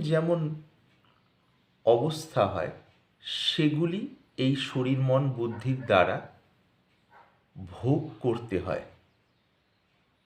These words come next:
যেমন কোনো এক মহাপুরুষের কথা বলি।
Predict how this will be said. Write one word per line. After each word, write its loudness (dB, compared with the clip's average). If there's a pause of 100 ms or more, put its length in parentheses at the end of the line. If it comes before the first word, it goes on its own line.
(2500)
যেমন 2 (1080)
কোনো 0
এক 4
মহাপুরুষের -2
কথা 0
বলি। -8